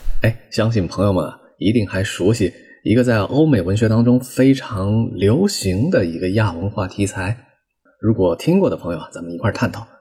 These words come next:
没听过的呢，哎，就容我班门弄斧一下。这个东西很能让人想起一个什么呢？叫克苏鲁神话。啊，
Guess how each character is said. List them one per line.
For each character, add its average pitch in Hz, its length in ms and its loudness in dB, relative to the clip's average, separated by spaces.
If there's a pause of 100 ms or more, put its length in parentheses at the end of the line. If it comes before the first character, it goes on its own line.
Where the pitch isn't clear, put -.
没 107 140 2
听 156 160 2
过 151 100 4
的 107 60 2
呢， 87 160 -6 (140)
哎， - 120 -12
就 82 100 -16
容 85 180 -10
我 - 200 -6 (240)
班 107 140 0
门 101 140 2
弄 110 160 4
斧 - 180 -12
一 - 80 -10
下。 - 180 -6 (560)
这 233 120 0
个 160 80 2
东 127 120 2
西 123 100 -2
很 85 380 -4
能 92 160 0
让 143 140 2
人 92 140 0
想 110 340 -4
起 - 140 -6
一 82 100 -6
个 101 100 2
什 92 140 -6
么 92 80 -4
呢？ 104 140 0 (200)
叫 92 220 -8 (180)
克 - 180 -4
苏 165 300 2
鲁 127 120 0
神 - 220 -8
话。 113 140 -2
啊， - 920 -20